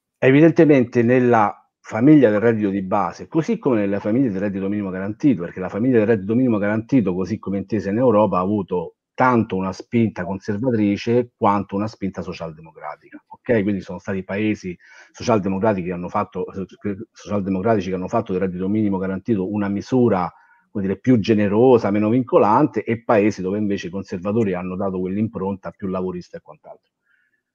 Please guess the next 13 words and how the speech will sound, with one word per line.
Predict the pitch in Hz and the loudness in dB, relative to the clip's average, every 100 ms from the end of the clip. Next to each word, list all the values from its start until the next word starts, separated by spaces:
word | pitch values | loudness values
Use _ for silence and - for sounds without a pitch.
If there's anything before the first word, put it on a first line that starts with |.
| _ _ _ | _ _ _
E | 143 | 4
la | 139 | 6
stessa | 131 120 | 4 2
cosa | 113 123 | 4 6
è | 135 | 4
sul | 107 | 0
basic | 92 95 87 151 | -2 -2 -2 2
income, | 135 95 87 | 2 0 -6
sul | 101 | -8
reddito | 92 87 | -8 -8
di | 87 | -4
base. | 104 113 92 87 76 _ _ _ _ | 2 2 2 -4 -12 _ _ _ _
E, | - 95 92 90 87 85 - | -6 -4 -2 -2 -4 -8 -12